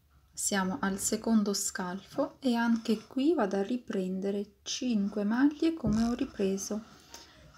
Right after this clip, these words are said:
sotto al primo scalfo, quindi uno, due, tre, quattro e cinque qui.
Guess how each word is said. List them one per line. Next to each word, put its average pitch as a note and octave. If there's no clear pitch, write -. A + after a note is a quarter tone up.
sotto -
al G#3+
primo A#3
scalfo, G3
quindi G3+
uno, G3
due, G3
tre, G3
quattro D#4+
e A#3+
cinque G3+
qui. F3+